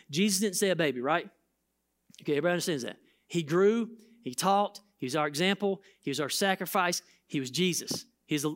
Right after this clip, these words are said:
he's my friend, he's my father, I adore him. You as a Christ follower, if you're following him at all, you understand the same things. I believe in him, I trust him, I've surrendered to him.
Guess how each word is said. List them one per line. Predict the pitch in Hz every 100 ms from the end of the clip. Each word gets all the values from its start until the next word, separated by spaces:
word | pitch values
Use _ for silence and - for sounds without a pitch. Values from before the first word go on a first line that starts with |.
| -
he's | 151 151
my | 160
friend, | - 202 226 226 208 - - -
he's | 135
my | 143
father, | - 214 208 202 196 190 - _
I | -
adore | 123 123 214
him. | 208 208 202 196 - -
You | 151
as | 156
a | 160
Christ | 202 196 196
follower, | - 190 180
if |
you're | 160
following | 131 175 180 175
him | 165 -
at | 165
all, | 147 190 202 196 -
you | - 170 202
understand | 190 185 - 175 156
the |
same | 135 156 143
things. | 139 202 127 110
I |
believe | 143 151 196 226
in | 214
him, | 208 190
I | 139
trust | - 202 185
him, | 208 175
I've | -
surrendered | 151 160 196 196
to |
him. | 185 196